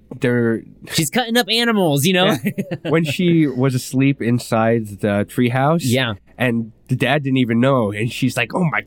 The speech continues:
Speaker 1: goodness, what are you doing out here? It's
Speaker 2: Yeah.
Speaker 1: freezing out here." <laughs> And she, like, freaks out. <laughs>
Speaker 2: Yeah.
Speaker 1: I think that was one of the first scenes where she showed.
Speaker 2: Exact-, yeah.
Speaker 1: But, yeah, it, it's, it's that sense of,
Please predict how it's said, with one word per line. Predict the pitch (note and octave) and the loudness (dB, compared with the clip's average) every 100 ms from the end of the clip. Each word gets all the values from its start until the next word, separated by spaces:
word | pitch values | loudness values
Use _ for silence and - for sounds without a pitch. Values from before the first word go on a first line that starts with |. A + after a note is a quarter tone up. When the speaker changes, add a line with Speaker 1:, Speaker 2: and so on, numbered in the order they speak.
| - | -2
Speaker 1:
goodness, | G3 C#3+ - | -2 0 0
what | A3 | 0
are | |
you | E3+ | 2
doing | C#3+ F3+ D3+ | 2 2 2
out | C3 | 2
here? | C3 C3+ | 0 0
It's | B2+ | 2
Speaker 2:
Yeah. | G#2+ | 2
Speaker 1:
freezing | D4+ B3 F3+ | 4 2 0
out | D#3 B2+ | 0 0
here." | B2+ A#2+ G2 - - _ - - | 0 -2 -2 -6 -14 _ -12 -4
<laughs> | |
And | A3 F#3 D#3 C#3 | -2 -2 -4 -8
she, | - E3 C3 | -6 -4 -2
like, | B2 G#2+ | -2 -4
freaks | - C3 - | -2 -2 -2
out. | A#2+ G#2+ C3 D#3+ - | 0 2 0 -2 -2
<laughs> | G#3+ | -2
Speaker 2:
Yeah. | G#3 D#3 B2 G#2+ | -2 -2 -4 -2
Speaker 1:
I | D#3+ | -2
think | F#3+ | 0
that | D#3 | 0
was | C#3 | 0
one | C3+ C3+ | 2 2
of | B2 | 2
the | A#2 | 2
first | A#2+ B2 - | 0 -2 0
scenes | B2 A#2+ | 2 2
where | A2 A2 | 0 -2
she | - A2 | 0 -2
showed. | - G#2+ A2 A#2+ - | 0 0 0 -2 -2
Speaker 2:
Exact-, | C#3+ A#2 A2+ G#2+ A2+ | -2 0 0 0 0
yeah. | F#2 | 0
Speaker 1:
But, | - C#3+ - | 0 -2 -2
yeah, | D#3+ F#3 A2 | 0 2 0
it, | A#2+ C#3+ C3+ | 0 0 0
it's, | C3+ - - | -6 -6 -4
it's | C3+ - - | -4 -6 -4
that | C3 B2 | -2 -2
sense | - C3+ C#3 C3 | -2 -2 0 0
of, | G#2+ | 0